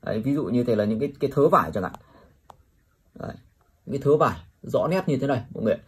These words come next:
Đấy. Nói chung là chất lượng là rất là ok mọi người nhé. Thứ hai là về độ bền, nó rất là bền mọi người nhé. Lỡ tay mọi người đánh rơi thì cái tỷ lệ, ờ, lỗi của nó thấp mọi người nhé. Nó không như máy dựng, nó không như máy áp kính. Ờ, nó không như máy đã sửa chữa mọi người nhé.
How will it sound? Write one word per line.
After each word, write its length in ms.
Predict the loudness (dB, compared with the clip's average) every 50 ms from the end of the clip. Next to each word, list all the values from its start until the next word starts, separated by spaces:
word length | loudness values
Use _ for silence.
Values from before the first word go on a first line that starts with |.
| -20 -20 -20 -20 -20 -20 _ _
Đấy. 160 | -10 -8 -8 -8 -10 -14 -18 _ _ _ _ _ _ _ _ _ _ _ _ -10
Nói 120 | -8 -4 -2
chung 120 | 2 4 6
là 340 | 8 8 8 8 6 4 2 0
chất 120 | 2 4
lượng 220 | 4 4 4 4
là 60 | 0 0
rất 100 | 4 4
là 80 | 6
ok 160 | 4 6 6
mọi 220 | 6 6 8 6 4
người 80 | 2
nhé. 80 | 0 0 -4 -10 -18 -20 -18 -6
Thứ 100 | 0 2
hai 240 | 4 6 6 6 6
là 80 | 6 8
về 160 | 8 8 8
độ 160 | 8 8 6
bền, 260 | 6 6 6 6 2 -2 -8 -4 -2
nó 140 | -2 0
rất 140 | 2 2 4
là 100 | 4 6
bền 240 | 8 8 8 6 6
mọi 100 | 2 0
người 100 | 0 -2
nhé. 80 | -2 -2 -4 -10 -18 -20 -20 -20 -20 -20 -20 -14 _ 2
Lỡ 140 | 2 4
tay 160 | 4 4 6 6
mọi 160 | 6 6 6
người 120 | 6 6
đánh 160 | 6 6 6
rơi 240 | 8 8 8 8 8
thì 100 | 6 2
cái 140 | 0 -2 0 2
tỷ 120 | 2 4
lệ, 280 | 4 6 6 6 6 6
ờ, 160 | 6 6 4
lỗi 500 | 2 0 -4 -2 2 4 6 6 6 6
của 80 | 4 4
nó 100 | 4 4
thấp 160 | 4 2 0 0
mọi 100 | -2 -2
người 120 | 0 0
nhé. 80 | 0 0 -2
Nó 120 | -4 -4 -2
không 200 | 0 0 0 0
như 260 | 2 2 2 2 0
máy 220 | 0 0 0 4
dựng, 220 | 6 6 6 6 2 -14 _
nó 120 | -8 -6 -4
không 160 | -2 0 0
như 100 | 0 2
máy 140 | 2 2 0
áp 140 | 0 0 2
kính. 200 | 2 2 2 0 -6 -14 _ _ _ _ _ _ -20 -20 -20 -20 -20 -20 -20 -20 _ _ _ -8
Ờ, 200 | -4 -2 0 0
nó 200 | 0 2 0 0
không 200 | 0 0 0 2
như 100 | 2 2
máy 180 | 4 4 4 4
đã 120 | 2 2
sửa 180 | 2 2 0 2
chữa 200 | 2 0 0 0
mọi 140 | 0 -2 0
người 80 | 0
nhé. 100 | 0 0